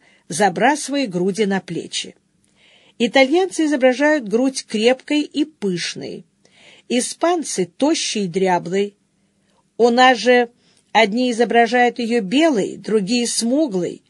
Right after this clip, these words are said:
одни мягкой и нежной, другие крепкой и сильной. Одни требуют от неё грации и нежности, другие —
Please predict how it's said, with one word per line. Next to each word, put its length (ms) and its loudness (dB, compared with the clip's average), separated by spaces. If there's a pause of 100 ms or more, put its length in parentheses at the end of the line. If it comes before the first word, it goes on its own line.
(360)
одни 360 2
мягкой 540 2
и 20 -2
нежной, 640 -2 (340)
другие 480 4
крепкой 600 0
и 20 -2
сильной. 640 -4 (520)
Одни 400 4
требуют 580 0
от 180 -6
неё 240 0
грации 760 0
и 160 -12
нежности, 840 -6 (440)
другие — 600 2